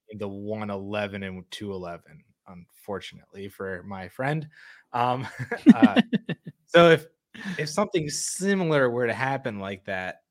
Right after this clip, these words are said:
Speaker 1: um, I always say you can't assume how a,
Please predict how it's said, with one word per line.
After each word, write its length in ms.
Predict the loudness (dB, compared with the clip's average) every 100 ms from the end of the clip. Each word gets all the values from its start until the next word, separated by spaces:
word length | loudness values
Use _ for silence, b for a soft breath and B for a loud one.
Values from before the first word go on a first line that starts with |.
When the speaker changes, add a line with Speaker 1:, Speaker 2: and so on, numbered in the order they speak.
| _ _ _ _ -12
Speaker 1:
um, 520 | -8 -6 -8 -10 -16 _ _ _ _ _ _ _ _ _ _
I 100 | 2
always 240 | 4 4 2
say 320 | 0 -2 -4 -12 -14
you 160 | -12
can't 300 | -4 -2 -2
assume 680 | -4 -8 -4 -4 -4 -6 -12 _ _
how 460 | -2 2 2 0 -6
a, 100 | -12